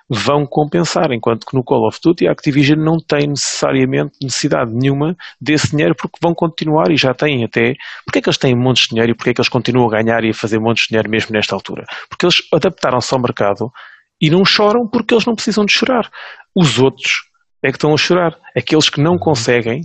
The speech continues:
Speaker 1: ter formas de ir buscar mais algum. Porque s-, são só eles que se queixam, não é? Tu não vês a
Speaker 2: Até
Speaker 1: Activision
Speaker 2: a primeira,
Speaker 1: a chorar.
Speaker 2: a primeira, a primeira a falar sobre isso até foi a two K com o N B A e eles fazem bué dinheiro em microtransações.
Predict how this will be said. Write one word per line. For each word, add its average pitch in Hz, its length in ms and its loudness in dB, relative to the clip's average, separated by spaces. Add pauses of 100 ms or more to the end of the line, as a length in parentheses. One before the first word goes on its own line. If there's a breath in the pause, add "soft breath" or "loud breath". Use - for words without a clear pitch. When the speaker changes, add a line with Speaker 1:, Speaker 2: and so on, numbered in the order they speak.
Speaker 1:
ter 139 140 2
formas 131 560 -2
de 127 200 -2
ir 156 80 4
buscar 165 340 0
mais 170 180 0
algum. 202 320 2 (220 loud breath)
Porque - 240 -6
s-, - 120 -4 (300)
são 233 80 -2
só 240 160 2
eles 247 160 2
que - 100 -6
se - 80 -2
queixam, 233 300 2
não 123 80 2
é? 139 60 -2
Tu 151 160 -4
não 156 80 4
vês 139 180 2
a 123 80 4
Speaker 2:
Até 117 220 4
Speaker 1:
Activision 131 340 2
Speaker 2:
a 147 60 2
primeira, 120 200 4
Speaker 1:
a 117 40 2
chorar. 139 220 4
Speaker 2:
a 120 40 -10
primeira, 117 520 2
a - 20 -12
primeira 113 420 -4
a - 20 -20
falar 104 300 -4
sobre 101 360 -8
isso 143 420 -10 (160)
até 131 320 0
foi 135 180 0
a 135 60 0
two 135 180 -4
K 143 400 4 (120)
com 139 160 2
o 139 40 6
N 139 160 2
B 139 160 4
A 160 320 2 (580)
e 147 140 2
eles 147 140 4
fazem 147 340 2
bué 151 240 4
dinheiro 151 320 2
em 151 80 2
microtransações. 151 840 -2